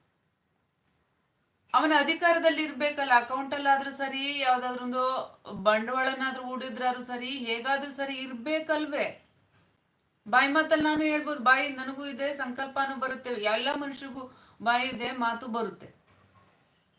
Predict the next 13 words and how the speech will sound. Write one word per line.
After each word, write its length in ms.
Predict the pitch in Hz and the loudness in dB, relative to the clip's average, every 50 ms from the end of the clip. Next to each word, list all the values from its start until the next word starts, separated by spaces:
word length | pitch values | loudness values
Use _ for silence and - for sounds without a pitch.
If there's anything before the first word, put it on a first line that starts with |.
| _ _ _ - | _ _ _ -2
ಆ 60 | 240 | -2
ಮಾತಿನ 420 | 269 262 277 285 262 330 320 311 302 | 4 6 6 6 6 4 0 2 2
ಮೂಲಕ 220 | 294 294 277 277 | 0 -2 0 -2
ಹೇಳ್ಬೋದಲ್ವಾ, 640 | 277 262 262 262 262 254 254 254 247 220 220 214 220 | 0 2 2 2 2 0 0 -2 -2 -2 2 4 4
"ಆಯ್ತಪ್ಪ 460 | 208 196 240 277 262 285 285 277 277 285 | 6 6 6 6 4 0 -2 -2 0 2
ನಾನೊಂದ್ 440 | 294 294 277 254 247 247 247 247 | 2 2 2 0 -2 -2 -2 -4
ಲಕ್ಷ 180 | 247 254 247 269 | -6 -6 -4 -4
ಕೊಡ್ತೀನಿ 340 | 285 277 269 254 277 262 254 | -6 -6 -6 -8 -10 -8 -4
ಹೋಗು, 240 | 277 277 277 214 202 | -4 -2 -2 -4 -6
ತಗೊಂಡೋಗು, 560 | 214 214 226 226 208 208 185 - - - _ _ _ _ _ _ _ _ _ _ _ _ | -6 -6 -6 -4 -6 -6 -8 -10 -14 -20 _ _ _ _ _ _ _ _ _ _ _ _
ಏನೋ 200 | 208 240 247 254 | -10 -8 -6 -4
ಒಂದ್ 120 | 254 240 226 | -4 -4 0
ಮಾಡ್ಕೊ," 320 | 233 233 226 - - - | 2 0 0 0 -4 -12